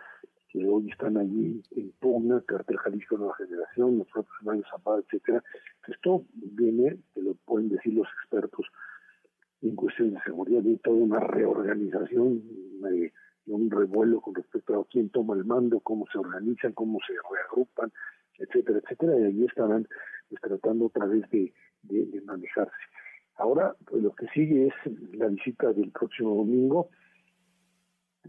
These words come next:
Felipe Ángeles, no Felipe Ángeles, lo que sea, los norteamericanos vienen aquí, el presidente Biden viene aquí con cosas muy claras, fentanilo, por supuesto, entre, es-, entre esto, el mismo, al mismo tiempo,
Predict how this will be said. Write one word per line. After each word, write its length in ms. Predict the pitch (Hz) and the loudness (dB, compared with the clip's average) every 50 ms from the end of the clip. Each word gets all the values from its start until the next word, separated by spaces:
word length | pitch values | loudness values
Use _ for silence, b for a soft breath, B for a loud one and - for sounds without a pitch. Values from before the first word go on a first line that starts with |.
| - | -6
Felipe 320 | - 95 107 113 - - 110 | -2 0 0 2 2 2 0
Ángeles, 340 | 113 - - 113 98 - | 0 2 2 0 0 2
no 80 | - 117 | 0 0
Felipe 380 | - - 101 92 95 - - 107 | 0 0 -2 -2 -2 -2 0 0
Ángeles, 320 | 107 104 - 113 101 90 | 2 2 0 0 -2 -2
lo 120 | 85 87 - | -4 -8 -6
que 120 | - 95 - | -4 -4 -2
sea, 280 | - 120 117 139 139 B B B B B B _ - | 2 2 2 2 2 B B B B B B _ -20
los 120 | - 98 | -14 -10
norteamericanos 720 | 101 95 - - 98 92 90 92 98 - - 117 117 104 - - - _ | -10 -10 -6 -6 -4 -4 -4 -4 -2 0 2 2 2 2 0 -6 -12 _
vienen 340 | 107 104 104 104 107 92 87 | -2 0 0 0 0 -2 -4
aquí, 180 | - - - | -4 -2 0
el 80 | 90 - | 0 0
presidente 400 | - - - - 110 101 - 101 | -2 -4 -6 -6 -6 -4 -2 0
Biden 280 | 107 110 95 104 101 | 0 2 2 0 -2
viene 200 | 98 107 107 104 | -2 -2 -2 -2
aquí 180 | 95 - - 123 | -4 -6 -8 -10
con 200 | - - - 92 | -10 -10 -12 -8
cosas 300 | - - 107 - - - - | -4 -2 -2 -4 -4 -8 -12
muy 100 | 202 202 | -10 -2
claras, 260 | - 123 127 147 - - - | 0 0 2 2 0 -2 -6
fentanilo, 560 | - - 104 - 104 101 110 120 117 113 104 | -8 -6 -4 -2 0 2 4 4 4 4 2
por 160 | - - - - | 0 -4 -10 -12
supuesto, 480 | 104 - _ - - - _ - - B B B B B B B B _ _ | -16 -4 _ -2 -2 -2 _ -8 -10 B B B B B B B B _ _
entre, 580 | - - - 95 98 98 98 92 92 101 113 117 | -14 -6 -2 0 0 0 0 0 0 0 0 0
es-, 80 | 117 - - - | 0 -2 -8 -8
entre 340 | 123 113 110 - - 117 123 | -6 -6 -6 -2 0 2 2
esto, 260 | 120 - - - - - | 2 0 -2 -4 -2 0
el 140 | 147 135 127 | 2 4 4
mismo, 540 | 123 117 131 143 165 143 151 151 139 131 | 4 4 4 2 2 4 4 4 4 4
al 100 | 117 110 | 4 2
mismo 320 | 113 131 135 139 139 123 - | 2 0 0 2 2 2 2
tiempo, 440 | - 120 120 - 160 - - 120 | 2 0 0 0 0 0 0 -2